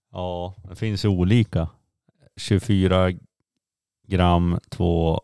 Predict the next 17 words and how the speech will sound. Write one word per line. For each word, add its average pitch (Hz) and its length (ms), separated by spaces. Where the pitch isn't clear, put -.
och 85 320
tjugofem, 95 680
tjugoåtta 95 460
gram 90 260
två 87 240
komma 85 380
fem, 87 500
trettiotvå 87 480
gram 85 320
två 85 220
och 78 640
komma 80 240
sjuttiofem 80 720
och 80 180
sen 78 280
trettiotvå 80 580
gram 76 380